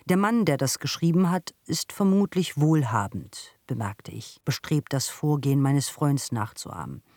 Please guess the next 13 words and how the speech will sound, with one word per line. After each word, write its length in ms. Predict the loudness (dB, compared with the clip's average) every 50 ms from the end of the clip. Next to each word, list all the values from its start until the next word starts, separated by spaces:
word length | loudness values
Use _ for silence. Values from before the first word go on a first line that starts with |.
| _ _ -20 _ _ -20 -20 -20 -20 -20 -20 -20 -20 -20 _ _ _ _ _ _ _ 0
„Papier 520 | 0 2 2 2 2 4 4 4 4 4
der 220 | 2 2 0 2 2
Art 400 | 2 2 2 2 -2 -8 -10 0
kann 180 | 2 2 4
man 140 | 4 4 4
nicht 380 | 4 2 2 0 -6 -8 -10 0 2
unter 440 | 2 2 4 4 2 4 4 2
einer 380 | 2 2 2 2 2 2 2 0
halben 220 | 0 2 2 2
Krone 400 | 0 2 0 2 2 4 4 4
je 240 | 2 2 2 0 0
Bogen 400 | 2 2 2 2 4 2 2 0
kaufen. 480 | 0 -2 -2 -2 -4 -4 -8 -10 -10